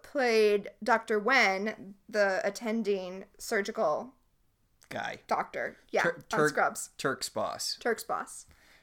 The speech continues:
Speaker 2: Yeah, which, he, he's, he was good in Scrubs. I'm surprised he wasn't in more stuff.
Speaker 1: I mean, he's been in other stuff, too. That was just what I knew him from.
Speaker 2: Yeah. I mean, I, I looked at his I M D B, and he's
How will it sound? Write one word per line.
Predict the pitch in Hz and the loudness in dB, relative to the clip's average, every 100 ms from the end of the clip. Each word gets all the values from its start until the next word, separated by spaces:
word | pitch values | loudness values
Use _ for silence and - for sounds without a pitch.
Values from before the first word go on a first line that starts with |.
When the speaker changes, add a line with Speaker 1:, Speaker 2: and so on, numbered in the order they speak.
| _ | _
Speaker 2:
Yeah, | 220 240 117 - _ _ _ | -6 -4 -6 -10 _ _ _
which, | 131 127 - - _ _ _ _ _ - | -8 -8 -10 -14 _ _ _ _ _ -20
he, | - 262 254 | -14 -14 -12
he's, | 143 202 - 143 131 | -10 -8 -8 -12 -12
he | 151 | -8
was | 143 | -6
good | - 185 | -4 -4
in | 120 | -4
Scrubs. | - 98 104 - | -6 -6 -10 -12
I'm | 113 | -8
surprised | - - 214 247 | -6 -6 -8 -8
he | 247 | -8
wasn't | 175 170 151 | -6 -8 -10
in | 113 110 | -8 -6
more | 107 - | -6 -8
stuff. | - - - - - _ _ _ - - | -10 -10 -12 -14 -20 _ _ _ -20 -6
Speaker 1:
I | - | 0
mean, | 392 | 4
he's | 403 330 | 4 4
been | 415 | 2
in | 359 | 2
other | 254 269 | 2 2
stuff, | - 233 | 0 -2
too. | 233 | 0
That | 202 220 | 6 6
was | 262 | 4
just | 240 | -2
what | 240 | -2
I | 190 | -2
knew | 190 | -2
him | 233 208 | -8 -8
from. | - - - - | -8 -8 -8 -10
Speaker 2:
Yeah. | 127 78 - - | -8 -8 -10 -8
I | |
mean, | 120 110 | -6 -4
I, | 110 | -4
I | 120 | -2
looked | 113 110 110 | -2 -2 -4
at | 104 | -6
his | 107 | -4
I | 107 | -6
M | 104 | -6
D | 101 | -10
B, | 104 95 | -12 -12
and | |
he's | 113 104 | -12 -10